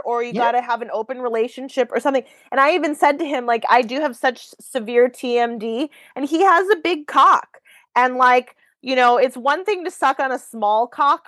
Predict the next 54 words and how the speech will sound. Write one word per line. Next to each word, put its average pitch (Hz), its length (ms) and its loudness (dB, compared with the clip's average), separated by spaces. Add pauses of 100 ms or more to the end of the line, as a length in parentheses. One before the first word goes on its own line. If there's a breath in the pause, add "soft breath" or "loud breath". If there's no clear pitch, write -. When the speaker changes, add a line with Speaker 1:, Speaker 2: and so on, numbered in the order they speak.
Speaker 1:
a 269 100 -6
lot, 277 400 0
like, 240 300 -4 (300)
the 247 240 0
hookup 269 380 -4
guy 262 240 2
that 262 120 -2
I 247 120 2
went 247 220 -4
to 277 100 -8
Williamsburg 247 600 -4
for, 285 280 2
his 311 180 -6
cock 339 300 -4
was 330 100 -10
not 311 240 0
impressive. 330 500 -4 (280 soft breath)
He 349 160 -4
could 330 180 -4
fuck 285 260 0
my 277 140 -2
face. 269 460 0
It 233 100 -2
didn't 247 300 -4
bother 254 360 4
me. 277 360 -6
It 269 60 -8 (260 soft breath)
Speaker 2:
Mm-hmm. - 100 -4
Speaker 1:
didn't 240 260 -4
make 247 200 -2
my 233 120 -2
jaw 247 360 4
hurt. 247 400 0
Like, 233 200 0
it 240 120 -6
was 254 180 -12
just, 254 240 -12
like, 233 260 2
I 254 280 2 (180)
could 302 160 -2
have 262 100 2
had 226 200 0
anal 254 280 -4
with 269 200 0
him 254 100 -6
if 269 160 -8
I 254 80 -2
wanted. 254 280 -4
Like, 254 260 0 (340)
it's - 220 -16
fine 330 260 -2
'cause 254 140 -14
this 262 180 -14
is, 254 100 -16